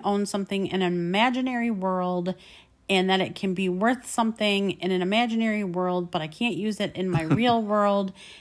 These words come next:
Speaker 1: And yet I can buy imaginary pictures for my imaginary world and they're worth something. And how
Speaker 2: Yeah, those N F T cards, I think is what it's
Speaker 1: Correct.
Speaker 2: called.
Speaker 1: Yeah.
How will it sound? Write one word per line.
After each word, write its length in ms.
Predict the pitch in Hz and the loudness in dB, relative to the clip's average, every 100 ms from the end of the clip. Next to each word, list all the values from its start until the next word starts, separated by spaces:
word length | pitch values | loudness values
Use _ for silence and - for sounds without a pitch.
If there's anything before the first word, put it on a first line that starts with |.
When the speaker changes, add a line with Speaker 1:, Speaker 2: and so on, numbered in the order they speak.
| _ _ | _ _
Speaker 1:
And 180 | 202 202 | 0 4
yet 160 | 190 | 4
I 100 | 180 | 4
can 160 | 180 196 | 2 -2
buy 120 | 180 180 | 0 2
imaginary 640 | 175 196 240 254 247 226 | 2 4 2 2 2 0
pictures 560 | 220 233 - 214 196 190 | 0 -6 -2 0 0 0
for 140 | - | -4
my 100 | 180 180 | 0 0
imaginary 640 | 185 208 214 214 208 196 | 2 0 0 0 0 -2
world 520 | 185 185 185 180 175 - - - - | -2 0 2 2 -2 -6 -20 -16 -6
and 180 | 170 180 | -2 0
they're 140 | 175 | 0
worth 400 | 175 208 233 - | 2 2 2 -2
something. 800 | - 208 196 - 196 190 190 190 - - - | -2 -2 -2 -2 0 0 0 -4 -8 -14 -2
And 120 | 190 | -2
how 540 | 190 226 240 277 285 | 2 4 4 4 2
Speaker 2:
Yeah, 200 | 302 104 | 2 0
those 240 | 92 95 95 | 0 -2 0
N 140 | 120 | 0
F 160 | 110 - | 0 -2
T 200 | - 117 | -4 -4
cards, 500 | - 123 98 87 95 | -4 -4 -4 -6 0
I 160 | 202 175 | 2 2
think 100 | - | 0
is 60 | - | -6
what 100 | 76 | -12
it's 120 | - | -12
Speaker 1:
Correct. 80 | - | -10
Speaker 2:
called. 220 | - 185 | -8 -4
Speaker 1:
Yeah. 360 | 185 208 196 | -2 0 0